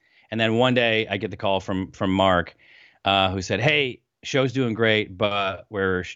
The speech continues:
we're shut-, shutting down the network. We're turning into a live music channel. So unless you can turn your show, which was traveling around the U S,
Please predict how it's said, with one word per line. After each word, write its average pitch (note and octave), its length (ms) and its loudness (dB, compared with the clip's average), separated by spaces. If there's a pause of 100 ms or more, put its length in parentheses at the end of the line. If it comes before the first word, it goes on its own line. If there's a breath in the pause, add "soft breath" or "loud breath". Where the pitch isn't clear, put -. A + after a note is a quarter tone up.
we're F#2+ 120 -6
shut-, G#2 320 -2
shutting A2 360 0
down F#2+ 120 2
the F2+ 60 0
network. D#2 480 -4
We're F#2+ 80 2
turning F#2+ 320 0
into F2+ 240 0
a - 40 4
live D#2+ 300 2
music D#2 280 -6
channel. C2+ 260 -8
So F#2+ 140 -4
unless A2 280 2
you A#2+ 80 0
can G#2 140 0
turn G#2 280 2
your G#2 160 4
show, E2 340 2
which F2+ 160 -8
was F2 100 -6
traveling G2 380 0
around F2 180 0
the E2 80 -4
U F2 220 0
S, E2+ 260 -2